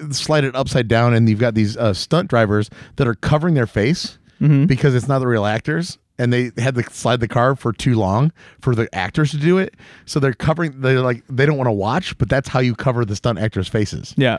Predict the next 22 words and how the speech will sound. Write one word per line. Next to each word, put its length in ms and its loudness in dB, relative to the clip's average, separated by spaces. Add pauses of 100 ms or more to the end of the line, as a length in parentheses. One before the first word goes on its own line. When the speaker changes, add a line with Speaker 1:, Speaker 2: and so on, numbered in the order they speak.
(160)
Speaker 1:
Like, 160 -2
that's 240 -2
things 260 2
like 140 0
that 260 -2
that 100 2
are 80 2
very 200 2
clever. 400 -2 (200)
I 60 0
think 220 -2
you 100 0
cut 240 0
the 80 -4
Carrie 280 2
Fisher 280 0
stuff 260 0
and 120 0
it 80 -2
would 120 2
have 100 0
been 280 0